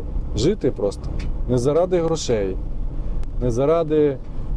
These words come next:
якогось свого такого статку, там, комфорту, а заради інших людей, яким набагато гірше, чим тобі.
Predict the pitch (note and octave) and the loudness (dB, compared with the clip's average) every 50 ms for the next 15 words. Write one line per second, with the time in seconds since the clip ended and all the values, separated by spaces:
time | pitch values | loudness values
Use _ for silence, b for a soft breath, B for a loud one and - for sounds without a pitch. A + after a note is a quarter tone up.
0 | - - A#2 B2 - - D3 D3 C#3+ - - - C#3 C#3 C3+ C3 B2 B2 A2+ A#2 | 0 2 2 2 2 2 2 2 2 2 2 2 4 4 2 2 0 0 2 2
1 | B2+ A#2+ A2+ - - - C#3 C3+ C3 C3 B2+ - - A#2 G#2+ - A2 G#2 G#2 G#2 | 2 2 2 0 0 0 2 2 2 0 0 -2 -2 -2 0 0 0 0 0 0
2 | G#2 G#2 G2+ G2 - - - - - - - C3 C3 A#2+ - B2+ C3 C3 C3 A#2+ | -2 -2 -2 -4 -4 -4 -2 -2 -2 -2 0 0 0 2 2 2 4 4 4 2
3 | - - A#2 G2+ G2 F#2+ - - - - - - - - - - C3 C#3+ G2+ A2+ | 0 0 0 0 0 -2 -4 -4 -4 -2 -2 -2 -4 -2 -2 0 0 2 2 4
4 | C3+ C3 C#3+ C3+ B2+ C3 C3+ C#3+ C#3 - C3 A2+ - B2 A#2+ A#2 C3 B2+ B2 A#2+ | 4 4 4 4 4 2 2 2 2 0 -2 0 0 0 2 2 4 4 4 2
5 | B2+ A#2+ A#2+ A#2 B2 A#2 - C#3 C3+ B2+ A#2 A2 A2 A2 A#2+ A#2 G#2+ B2 A#2+ B2+ | 2 2 2 2 2 2 4 2 2 2 2 0 2 2 2 2 2 2 0 0
6 | B2 A2+ - A#2 A2 A2+ B2 B2 A#2 - - A2+ G#2 - - G#2+ F#2+ - - G#2 | 0 0 0 0 2 2 2 2 2 2 -2 -2 -2 0 0 0 2 2 2 2
7 | G#2 B2 D#3+ G3 G#3+ | 2 2 2 2 0